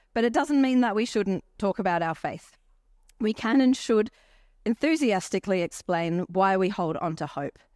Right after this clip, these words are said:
but you've got to do it gently, showing kindness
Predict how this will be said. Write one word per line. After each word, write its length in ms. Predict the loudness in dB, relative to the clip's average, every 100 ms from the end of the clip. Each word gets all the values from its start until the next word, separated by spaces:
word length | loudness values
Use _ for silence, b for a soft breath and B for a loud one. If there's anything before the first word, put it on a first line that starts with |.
| _ _ _ -4
but 140 | 0
you've 140 | 0
got 120 | 2 2
to 80 | 2
do 160 | 0
it 140 | 0 0
gently, 500 | -2 -2 -4 -6 -8 _ _
showing 360 | -6 -2 2 0
kindness 640 | 0 0 0 -2 -4 -12